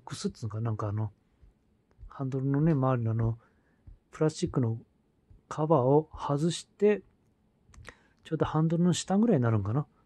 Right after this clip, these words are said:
そこにカプラーがついてるんで、配線がね、それを外して、その今買うたやつを割り込ませるっていう商品になります。本当にね、それで、えー、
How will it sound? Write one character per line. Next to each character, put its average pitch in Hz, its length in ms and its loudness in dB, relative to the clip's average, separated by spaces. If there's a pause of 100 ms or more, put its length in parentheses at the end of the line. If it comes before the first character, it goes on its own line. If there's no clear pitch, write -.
(120)
そ - 120 -18
こ 160 40 0
に 156 340 4
カ - 160 -6
プ - 140 -12
ラ 175 140 4
ー 170 40 0
が 170 160 0
つ - 160 -6
い 160 60 -2
て 175 100 0
る 131 140 -2
ん 104 80 -2
で、 120 200 -2
配 139 220 -2
線 135 220 -2
が 120 100 -2
ね、 127 160 -2 (460)
そ - 140 -12
れ 147 80 2
を 143 40 0
外 160 380 2
し - 160 -12
て、 214 400 -2 (420)
そ - 180 -10
の 143 100 -2
今 143 360 0
買 156 200 2
う 143 80 4
た 120 120 0
や 117 80 -2
つ 135 160 -4
を 156 220 0 (200)
割 147 200 2
り - 60 -4
込 165 100 -2
ま 160 140 4
せ 185 140 2
る 196 100 4
っ - 20 2
て - 240 -6
い 175 40 4
う 196 100 4
商 143 260 2
品 110 260 0
に 117 160 -6 (460)
な 127 140 -4
り 113 80 0
ま 110 160 -2
す。 - 260 -14 (880)
本 135 280 -4
当 160 100 4
に 156 80 8
ね、 165 80 6
そ - 140 2
れ 143 80 6
で、 147 260 6 (720)
え 117 560 0
ー、 240 40 -14